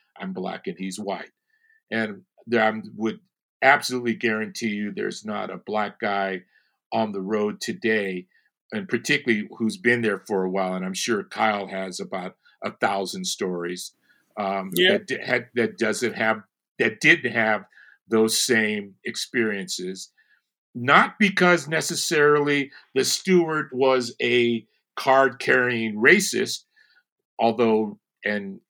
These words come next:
Speaker 1: earlier days in the South, that might actually be the case, uh,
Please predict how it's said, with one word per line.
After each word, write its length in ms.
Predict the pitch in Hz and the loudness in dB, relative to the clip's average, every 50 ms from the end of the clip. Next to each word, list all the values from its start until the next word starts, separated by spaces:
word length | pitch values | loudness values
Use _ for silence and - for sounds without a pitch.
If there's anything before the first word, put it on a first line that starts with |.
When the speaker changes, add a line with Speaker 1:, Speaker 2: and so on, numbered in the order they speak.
| - - | -4 0
Speaker 1:
earlier 460 | 175 135 127 135 139 131 127 120 117 | 4 6 6 6 6 6 4 2 2
days 460 | 117 110 - 110 110 117 113 110 - | 0 0 2 4 4 6 4 4 2
in 140 | 123 117 104 | 0 -2 -2
the 80 | 101 - | -2 -4
South, 380 | - - 131 135 143 127 - - | -2 2 4 4 4 4 2 0
that 180 | 113 110 107 107 | -2 -2 -2 -4
might 180 | 104 104 104 | -4 -4 -4
actually 300 | 98 95 98 - - 107 | -2 -4 -4 -4 -4 -4
be 160 | 95 98 98 95 | -4 -6 -8 -10
the 140 | - - | -10 -10
case, 480 | - - 147 151 107 113 123 123 - - _ _ - - - - - _ - | -4 0 0 0 0 0 -4 -8 -10 -16 _ _ -20 -20 -20 -20 -20 _ -4
uh, 400 | 113 110 107 107 107 107 107 | -2 0 0 2 0 -2 -4